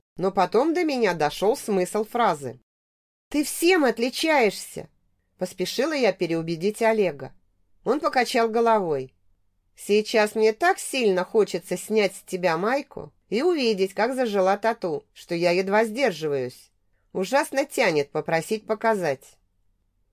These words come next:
«В этом и разница между вами», проговорила я, чувствуя себя неожиданно очень счастливой и красивой.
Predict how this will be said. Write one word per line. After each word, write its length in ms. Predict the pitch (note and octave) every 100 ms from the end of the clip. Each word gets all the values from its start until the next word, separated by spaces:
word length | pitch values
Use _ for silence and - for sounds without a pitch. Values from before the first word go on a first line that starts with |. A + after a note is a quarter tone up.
| _
«В 100 | A3+
этом 360 | D4+ G4 D4 B3+
и 60 | E4
разница 580 | C4+ C#4 B3 A#3 -
между 380 | A3+ A3 G3+ G#3+
вами», 460 | G3 F#3+ D#3+ C#3 B2+ _ _ _ _ -
проговорила 640 | G3+ G3 G#3 G#3 G3+ G#3
я, 220 | G#3+ D#4
чувствуя 480 | D4 E4 - A#3 G#3
себя 320 | G#3 G#3 G3
неожиданно 720 | F#3+ F#3 F#3 G3+ D#4+ B3 G3
очень 400 | - A#3 C4 A#3
счастливой 600 | G#3+ - F#3 - E4+ C4+
и 140 | - F#3+
красивой. 840 | - G#3+ A#3 - G3+ D#3 C3 -